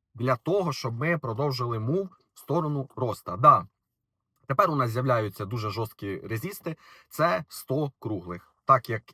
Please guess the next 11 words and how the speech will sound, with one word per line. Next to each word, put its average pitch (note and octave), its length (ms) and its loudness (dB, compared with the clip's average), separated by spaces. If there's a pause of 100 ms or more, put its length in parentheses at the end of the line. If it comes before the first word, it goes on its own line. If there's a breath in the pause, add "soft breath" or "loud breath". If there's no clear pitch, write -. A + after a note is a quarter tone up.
і G#2 440 -6
знизу A#2+ 380 -2
є E3 140 0
дев'яносто E3+ 440 -4
круглих, D3 380 -4
так C#3 360 0
і G2 320 -6
сто - 380 -6 (260 loud breath)
круглих B2 480 -2
є A2+ 280 -2
зверху, F#2 460 -4